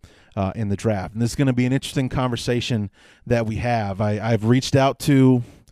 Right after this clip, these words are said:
Scott Wright from N F L, uh, Draft Countdown dot com to see if we can get him back on the show like we've had the last couple of years. Always have a great time talking to him, you know, to see what his opinion,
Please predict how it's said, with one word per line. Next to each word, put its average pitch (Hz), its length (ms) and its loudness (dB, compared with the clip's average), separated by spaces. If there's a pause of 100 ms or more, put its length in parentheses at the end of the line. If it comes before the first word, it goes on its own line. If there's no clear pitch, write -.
(180)
Scott 135 380 -4
Wright 127 260 -2 (460)
from 117 320 -2
N 123 100 2
F 120 160 0
L, 120 320 4
uh, 113 320 4 (300)
Draft 120 260 -4
Countdown 120 560 2 (340)
dot 156 220 0
com 123 300 -2
to 131 60 -2
see 135 160 2
if 120 60 4
we 120 80 2
can 120 100 -2
get 117 120 2
him 113 80 0
back 113 220 -2
on 120 140 2
the 107 60 2
show 131 280 4
like 120 160 -2
we've 110 100 0
had 95 140 -2
the 104 60 -10
last 107 260 -4
couple 113 320 -2
of 104 100 -2
years. 117 300 2
Always 117 240 0
have 113 160 0
a 104 100 -2 (380)
great 123 180 2
time 120 240 -2
talking 117 360 -4
to 104 40 -4
him, 110 400 0 (560)
you 117 140 -6
know, 107 220 -2
to - 120 -8
see 226 160 -2
what 202 140 2
his 170 240 2
opinion, 110 600 0